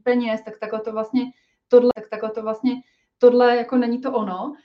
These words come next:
ale je to to, že třeba jdu, a, tak jak se mi to třeba stalo s Kmenem, že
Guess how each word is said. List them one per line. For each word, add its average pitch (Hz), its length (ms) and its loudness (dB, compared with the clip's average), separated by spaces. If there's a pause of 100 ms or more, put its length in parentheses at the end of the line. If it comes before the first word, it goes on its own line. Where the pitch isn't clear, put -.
(120)
ale 226 220 0
je 226 100 2
to 247 160 -2
to, 233 120 -2
že 220 100 -8
třeba 220 320 -6
jdu, 214 560 -2
a, 202 280 -12
tak 214 160 -12
jak 214 100 -8
se 226 100 -12
mi 208 60 -10
to 214 60 -18
třeba 220 180 -8
stalo 226 260 -6
s 247 100 -16
Kmenem, 185 480 -10 (320)
že 196 520 -4